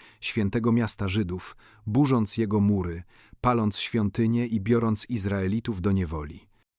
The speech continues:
Wydarzenie to, znane jako wygnanie babilońskie, było kluczowym momentem w historii biblijnej. Oznaczało ono wypełnienie Bożych ostrzeżeń dla Izraelitów za ich nieposłuszeństwo.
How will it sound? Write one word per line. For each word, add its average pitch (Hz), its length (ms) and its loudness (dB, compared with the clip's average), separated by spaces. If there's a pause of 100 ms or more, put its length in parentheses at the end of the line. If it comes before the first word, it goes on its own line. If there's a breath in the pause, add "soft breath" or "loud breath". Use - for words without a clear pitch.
Wydarzenie 123 520 2
to, 170 260 2
znane 139 420 2
jako 113 360 0
wygnanie 113 500 2
babilońskie, 95 800 0 (500 soft breath)
było 123 240 4
kluczowym 180 500 0
momentem 139 480 2
w 127 60 -6
historii 117 480 -2
biblijnej. 85 760 -6 (2000 loud breath)
Oznaczało 123 600 2
ono 135 360 2
wypełnienie 127 680 2
Bożych 135 420 0
ostrzeżeń 123 600 0
dla 107 160 0
Izraelitów 107 840 -2 (340 soft breath)
za 107 200 0
ich 120 240 -2
nieposłuszeństwo. 113 1040 -2